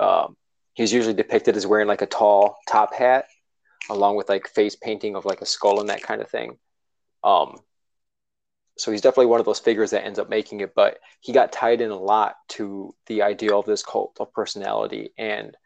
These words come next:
uh, not only was Samedi one of these figures who was popular, but you had Duvier basically trying to dress like him and trying to talk like him. And I think Duvier wanted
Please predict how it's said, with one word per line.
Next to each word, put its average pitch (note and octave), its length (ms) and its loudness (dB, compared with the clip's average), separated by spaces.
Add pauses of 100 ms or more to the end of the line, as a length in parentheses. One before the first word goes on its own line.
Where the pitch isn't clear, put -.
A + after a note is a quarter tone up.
(540)
uh, G2 260 0 (1300)
not B2 240 2
only B2 200 2
was G#2+ 220 2
Samedi A2 300 -2
one G#2+ 160 0
of - 40 -10
these G#2 160 -6
figures G#2+ 320 -2
who G2+ 120 -4
was F#2+ 100 -4
popular, A2 640 -2 (540)
but G#2+ 320 4 (220)
you A2 180 -4
had A2+ 260 4
Duvier A2 400 4
basically A2 420 -2
trying G#2+ 320 -4
to - 100 -20
dress - 340 -2
like G#2 160 2
him G#2 220 -8
and G2+ 100 -10
trying G#2+ 240 -6
to G#2+ 60 -8
talk - 360 -2
like G#2 180 -2
him. - 280 -12 (500)
And G#2 340 -8
I G#2+ 140 -2
think A#2 500 -4
Duvier A2+ 400 4
wanted A2 380 2